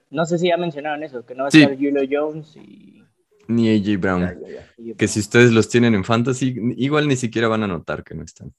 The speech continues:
Speaker 2: <laughs> Este, ¿Kansas creen que saque todo ese odio que trae de dos derrotas contra las pobres Águilas de Filadelfia?
Speaker 3: Sí, pero les va a costar.
Speaker 2: Ok.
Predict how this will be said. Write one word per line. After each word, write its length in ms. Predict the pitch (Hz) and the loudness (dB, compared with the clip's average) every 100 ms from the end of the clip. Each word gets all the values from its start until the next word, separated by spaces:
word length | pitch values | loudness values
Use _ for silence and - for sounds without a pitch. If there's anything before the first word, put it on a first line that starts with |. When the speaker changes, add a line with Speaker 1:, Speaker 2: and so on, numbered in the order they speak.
| _ _ _ _ _ _ - - - | _ _ _ _ _ _ -20 -18 -12
Speaker 2:
<laughs> 760 | 180 233 - 139 - - 147 - - - - _ _ _ _ _ - - _ | -6 -6 -8 -14 -16 -16 -16 -16 -16 -16 -20 _ _ _ _ _ -20 -20 _
Este, 720 | 104 110 - - 120 120 - | 2 2 0 0 4 6 4
¿Kansas 640 | - 139 160 170 156 - - | 4 4 6 4 2 -2 -6
creen 260 | - 139 143 | 2 2 2
que 380 | 143 131 123 120 | 2 4 4 2
saque 480 | - 131 127 135 | 0 -2 2 0
todo 400 | 113 127 127 127 | 2 2 2 4
ese 400 | 127 127 123 107 | 2 2 0 2
odio 320 | 110 120 120 104 | 2 2 0 0
que 100 | 98 | -2
trae 260 | - 120 | 0 2
de 120 | 120 | 2
dos 200 | 107 120 | 2 0
derrotas 520 | 117 104 110 110 113 - | 0 -2 -2 -2 -4 -4
contra 360 | 107 90 92 | -8 -6 -4
las 280 | 92 90 90 | -2 -2 -4
pobres 420 | - 107 113 104 | -6 -6 -4 -6
Águilas 360 | 107 107 104 98 | -6 -6 -6 -8
de 60 | 92 | -10
Filadelfia? 600 | 92 92 95 117 - 123 _ _ _ _ _ _ _ _ _ _ _ _ | -8 -6 -6 -8 -8 -10 _ _ _ _ _ _ _ _ _ _ _ _
Speaker 3:
Sí, 300 | - - 151 | -18 -10 -8
pero 220 | 147 135 | -6 -4
les 200 | 117 107 | -4 -6
va 60 | 113 | -10
a 60 | |
costar. 500 | - 110 - 90 - _ _ _ _ _ _ _ | -10 -16 -10 -10 -12 _ _ _ _ _ _ _
Speaker 2:
Ok. 260 | - - - | -14 -8 -2